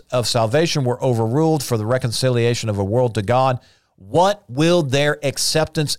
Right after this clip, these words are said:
and admission mean? It will be nothing short of life from the dead." Listen, this is a prophecy right here. It is still to be fulfilled. There is fulfillment.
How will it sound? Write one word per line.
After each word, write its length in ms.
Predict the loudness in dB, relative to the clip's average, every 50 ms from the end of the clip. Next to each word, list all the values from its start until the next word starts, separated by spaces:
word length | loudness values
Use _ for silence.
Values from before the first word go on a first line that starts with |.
| -6 -6
and 200 | -4 -4 -4 -4 -4
admission 680 | -4 -2 -2 0 0 0 0 0 -2 -2 -4 -4 -4
mean? 600 | -4 -4 -4 -4 -2 0 0 0 0 -2 -4 -6 -10 -16 _ _ _ _ _ _ _ _ _ _ _ _ _
It 180 | -2 -2 0 0
will 160 | 0 0 2
be 220 | 2 2 0 2
nothing 560 | 0 0 0 0 -2 -2 -2 -4 -4 -4 -4 -4
short 580 | -4 -4 -2 0 0 0 0 0 -4 -8 -14 -20 _ _ _ _ _ _ _ _
of 240 | -4 -4 -2 -2
life 300 | 0 0 0 2 0 -2
from 220 | -2 -2 -2 0 0
the 80 | 0
dead." 180 | 0 0 0 0
Listen, 260 | 0 -2 -2 -4 -4
this 220 | -2 -2 -2 0 -2
is 220 | -2 -4 -4 -6 _ _ _ _
a 240 | -2 -2 -2 -2 -4 -8 _ _ _ _ _ _ _
prophecy 560 | 0 2 2 2 2 0 0 -2 0 0 0
right 220 | 0 0 0 0 0
here. 240 | 0 0 -2 -4 -6 _ _ _ _ _ _
It 280 | -2 -2 -2 -2 -2 -4
is 380 | -4 -2 -2 0 -2 -2 -6 -6 _
still 480 | -6 -6 -4 -2 0 0 0 0 0
to 220 | -2 -2 -2 -2 -2
be 340 | 0 -2 -2 -2 -2 -4 -8 _ _ _ _ _ _
fulfilled. 760 | -14 -10 -6 0 2 4 4 4 2 0 -2 -4 -4 -2 0
There 160 | 0 0 0
is 120 | 0 -2
fulfillment. 540 | -4 -2 0 2 2 2 2 0 -2 -4 -6